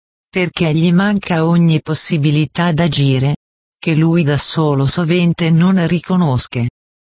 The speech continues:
L'unificazione spirituale dei miei aumenta anche la forza del singolo, egli vede contemporaneamente l'effetto della mia grazia e la forza d'amore nei suoi fratelli ed egli stesso tende al più possibile perfezionamento spinto dal mio amore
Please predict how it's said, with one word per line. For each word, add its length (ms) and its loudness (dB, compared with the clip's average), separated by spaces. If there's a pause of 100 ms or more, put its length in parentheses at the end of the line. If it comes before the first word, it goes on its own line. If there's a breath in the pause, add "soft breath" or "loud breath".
(240)
L'unificazione 1160 0
spirituale 1000 0
dei 200 0
miei 380 2
aumenta 560 2
anche 400 0
la 140 0
forza 500 -4
del 220 0
singolo, 760 0 (300)
egli 400 0
vede 460 0
contemporaneamente 1400 0
l'effetto 640 -2
della 300 0
mia 260 2
grazia 600 -2
e 160 0
la 120 0
forza 560 -4
d'amore 540 0
nei 280 2
suoi 420 0
fratelli 720 0
ed 140 -2
egli 200 0
stesso 540 -2
tende 560 0
al 160 -2
più 160 -4
possibile 800 0
perfezionamento 1300 0
spinto 600 -2
dal 260 0
mio 280 2
amore 500 0